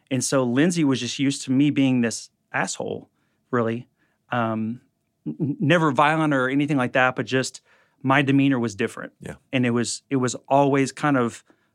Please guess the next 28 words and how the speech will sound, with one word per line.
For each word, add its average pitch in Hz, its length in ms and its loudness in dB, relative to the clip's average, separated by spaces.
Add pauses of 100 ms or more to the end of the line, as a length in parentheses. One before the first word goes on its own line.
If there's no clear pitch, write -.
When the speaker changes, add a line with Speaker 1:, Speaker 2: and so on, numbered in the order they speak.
(140)
Speaker 1:
on 139 100 2
the 127 60 0
defense 151 600 0
and 127 100 -2
always 123 340 0
just - 220 -6
kind 135 180 -2
of 117 100 -2
ready 123 220 0
for 117 540 -2
battle 123 340 0
or 117 120 -2
whatever. 117 420 -4 (400)
And 123 180 -2
so 117 500 0 (440)
that 156 300 2
was, 120 480 -4 (120)
that 165 80 2
was 175 120 4
difficult 143 480 -2
on 135 180 2
the 127 120 -2
other 131 180 -2
side, 123 340 -2
coming 127 300 -4
out 117 280 -4
and 113 180 -6
seeing, 113 580 -4